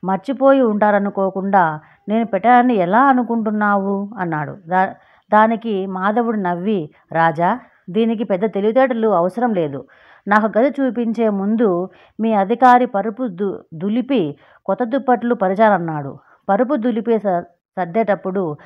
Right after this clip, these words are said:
ఆ మూట ఉంటే అతడికి కనిపించ-, కనిపించును కదా. అంటే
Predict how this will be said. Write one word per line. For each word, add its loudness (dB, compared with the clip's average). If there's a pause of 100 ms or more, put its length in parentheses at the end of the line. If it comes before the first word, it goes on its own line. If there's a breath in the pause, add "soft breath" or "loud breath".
(260 loud breath)
ఆ 2
మూట -2
ఉంటే 0 (280 soft breath)
అతడికి -2
కనిపించ-, -4
కనిపించును -4
కదా. 0 (520)
అంటే -2